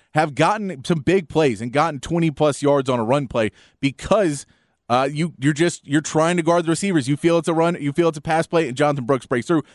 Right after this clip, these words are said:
Starts with the big humans. Here's Sark on Monday talking about explosive run plays, how they're created, and how they can keep creating them.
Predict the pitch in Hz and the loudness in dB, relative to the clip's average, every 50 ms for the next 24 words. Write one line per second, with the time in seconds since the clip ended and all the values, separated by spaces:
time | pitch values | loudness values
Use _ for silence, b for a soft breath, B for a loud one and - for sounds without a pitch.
0 | b b - - 165 180 190 - - 156 139 139 127 143 127 110 - 156 151 139 | b b -4 0 2 2 2 0 -4 -6 -6 -4 -4 -4 -4 0 0 0 0 0
1 | 120 104 - 175 240 285 - - - 202 175 139 131 127 - _ _ _ _ _ | -2 -2 -2 -2 -2 -2 -4 -2 0 2 2 2 0 -2 -8 _ _ _ _ _
2 | _ _ _ _ _ 127 139 147 147 156 170 170 156 143 131 123 - - - - | _ _ _ _ _ 0 0 0 2 2 0 0 2 0 0 -2 -4 -8 -10 -4
3 | 170 185 214 - 226 208 208 185 147 147 135 131 127 123 113 - _ _ _ _ | -4 -2 -2 -2 -6 -6 -4 -2 0 0 2 2 0 -2 -4 -8 _ _ _ _
4 | _ _ 117 113 - - - - 147 151 160 160 - 170 139 127 143 139 139 131 | _ _ -8 -6 -6 -8 -2 0 2 2 2 2 0 -2 -2 0 0 0 0 0
5 | - 139 131 123 - - _ _ _ _ 131 135 151 160 151 147 - - - 151 | 0 0 0 0 -2 -6 _ _ _ _ 0 0 2 2 2 0 -2 -2 -2 0
6 | 143 139 139 131 120 - - 107 113 127 135 131 127 - - 113 - - 131 135 | 2 2 2 2 0 -2 -6 -6 -2 0 0 0 0 -2 -4 -6 -6 -4 -4 -4
7 | 120 - - - 113 110 113 113 90 80 65 - - | -4 -4 -6 -4 0 0 0 0 -2 -4 -10 -14 -18